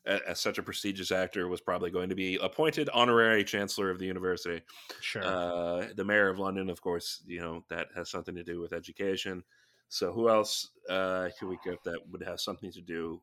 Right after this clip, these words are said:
Speaker 1: with what he's thinking?
Speaker 2: I mean, we could do, if we just make any of them, along with their profession, also a professor at the university. So I was thinking, like, Downey Junior as an author. Maybe he's
Speaker 1: Yeah,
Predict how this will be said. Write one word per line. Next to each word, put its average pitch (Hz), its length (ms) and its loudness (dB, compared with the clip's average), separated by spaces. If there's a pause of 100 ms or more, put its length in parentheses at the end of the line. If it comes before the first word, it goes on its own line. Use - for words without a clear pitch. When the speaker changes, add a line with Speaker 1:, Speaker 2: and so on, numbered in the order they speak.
(120)
Speaker 1:
with - 280 -12
what - 120 -12
he's 87 220 -12
thinking? - 320 -12 (800)
Speaker 2:
I 117 60 -4
mean, 123 160 0
we 120 120 0
could 135 300 0
do, 117 420 0
if 104 160 -10
we 113 120 -2
just 117 180 -4
make 117 260 -2
any 117 240 -2
of 104 140 -6
them, 98 420 -6 (480)
along 110 440 -2
with 107 220 -6
their 101 200 -4
profession, 98 720 -6
also 87 360 -8
a 85 60 -10
professor 90 500 -10
at 80 80 -14
the 85 60 -14
university. 82 600 -12 (480)
So - 140 -4
I - 20 2
was 101 120 0
thinking, 95 220 -6
like, 90 160 -8
Downey 90 320 -6
Junior 92 340 -8
as 87 120 -8
an 87 80 -10
author. 85 360 -6
Maybe 90 240 -8
he's 90 220 -10
Speaker 1:
Yeah, 90 400 -2